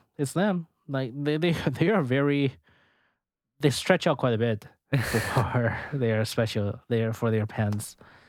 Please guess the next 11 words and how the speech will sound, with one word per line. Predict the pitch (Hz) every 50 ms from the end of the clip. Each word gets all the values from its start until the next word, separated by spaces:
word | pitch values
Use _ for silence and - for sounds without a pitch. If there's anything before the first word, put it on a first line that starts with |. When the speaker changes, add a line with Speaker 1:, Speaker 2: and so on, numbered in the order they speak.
| _ _ - - _ -
Speaker 2:
Oh, | 139
here | 147 196 185
we | 110
go. | 85 92 87 82 85 98 104 98 - _ _ _ _ _ _ _ _ _ _ _ _ 117
Limited | 117 135 147 156 139 - 143 113
edition | 107 117 113 - - 117 110 110 110 107 104 104 104 - _ _ - _ _ _ _ _ _ _ _ _ _ _ _ _
Townsend | - - 120 110 110 110 107 - - 117 107 104 101 98 95
R | - - 85 95 95
two | - - 104 92
D | 85 92 90
two | 92 - 107 98 90 87 87 87 87